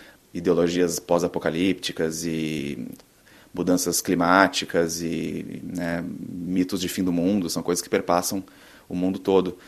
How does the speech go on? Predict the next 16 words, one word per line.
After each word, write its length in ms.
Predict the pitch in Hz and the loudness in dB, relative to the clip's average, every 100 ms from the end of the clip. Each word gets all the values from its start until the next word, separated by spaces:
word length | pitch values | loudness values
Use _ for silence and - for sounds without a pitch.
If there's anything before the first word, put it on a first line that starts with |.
| - - | -20 -10
Mas, 140 | 92 92 | 0 4
ao 40 | |
mesmo 180 | 95 104 | 4 6
tempo, 280 | 104 104 - | 6 8 8
ele 140 | 110 | 8
retrata, 720 | 113 113 104 101 - 107 98 | 4 4 8 6 6 6 6
uh, 300 | 90 90 85 | 6 2 0
tangencialmente 840 | 85 92 87 92 92 90 87 90 - | 0 0 2 2 2 2 2 0 -2
questões 320 | 107 98 101 | -4 -2 -2
políticas 440 | 98 87 92 95 | 0 2 0 -2
e 20 | 85 | -4
sociais 320 | 82 85 85 | -2 0 0
do 60 | |
Brasil 420 | 92 90 90 92 95 | 2 2 2 -2 -2
contemporâneas, 680 | 104 98 101 117 87 71 73 | -6 -6 0 2 2 0 -6
né? 140 | - | -10